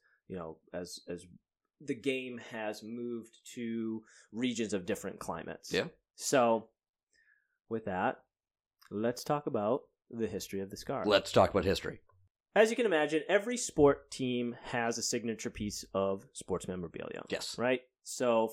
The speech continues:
Speaker 1: for baseball teams, you've got your baseball hat.
Speaker 2: Sure do.
Speaker 1: Which I think is, is pretty standard.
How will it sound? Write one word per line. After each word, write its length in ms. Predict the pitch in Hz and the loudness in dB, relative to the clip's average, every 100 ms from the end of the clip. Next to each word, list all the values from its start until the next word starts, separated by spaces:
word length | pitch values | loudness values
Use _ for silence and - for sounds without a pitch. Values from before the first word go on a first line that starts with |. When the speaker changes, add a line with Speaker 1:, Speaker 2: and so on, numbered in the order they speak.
| - | -4
Speaker 1:
for 500 | 113 107 107 104 104 _ | -2 0 2 0 -2 _
baseball 340 | 226 220 202 | 6 10 6
teams, 400 | 180 175 165 147 | 6 0 0 -2
you've 80 | 135 | -2
got 140 | 117 - | -2 0
your 100 | 101 | -2
baseball 380 | 95 - - 71 | -4 -4 -6 -6
hat. 280 | - - - | -8 -10 0
Speaker 2:
Sure 220 | - 120 | 4 8
do. 160 | 131 139 | 10 8
Speaker 1:
Which 80 | 120 | 6
I 60 | |
think 240 | 117 113 113 | 2 0 0
is, 320 | 107 107 - _ _ _ - | 0 -2 -12 _ _ _ -10
is 80 | - | 0
pretty 180 | 294 | 0
standard. 500 | 226 208 196 190 185 | 4 6 6 6 4